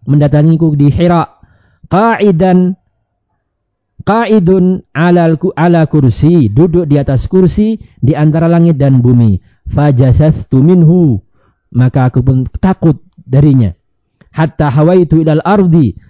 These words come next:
sampai-sampai aku jatuh ke bumi. Ya, faji'tu ila ahli, aku pun datang ke keluargaku, faqultu zammiluni, zammiluni, fazam-, fazamaluni. Ya, selimutilah aku, selimutilah aku,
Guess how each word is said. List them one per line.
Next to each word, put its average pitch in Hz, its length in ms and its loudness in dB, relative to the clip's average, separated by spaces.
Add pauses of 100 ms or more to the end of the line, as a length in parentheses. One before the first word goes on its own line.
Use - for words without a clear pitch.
(120)
sampai-sampai 131 560 0
aku 123 160 0
jatuh 143 320 0
ke 131 160 -2
bumi. 120 400 0 (480)
Ya, 95 320 -4
faji'tu 196 800 0 (160)
ila 160 240 2
ahli, 139 400 0 (300)
aku 120 180 -2
pun 120 160 -2
datang 135 400 0
ke 120 80 -2
keluargaku, 139 560 0
faqultu 156 560 0
zammiluni, 180 880 2 (240)
zammiluni, 143 960 2 (320)
fazam-, 127 560 0 (160)
fazamaluni. 135 1040 2 (880)
Ya, 107 240 -6 (640)
selimutilah 151 560 -2
aku, 147 160 0
selimutilah 143 560 -2
aku, 196 240 -4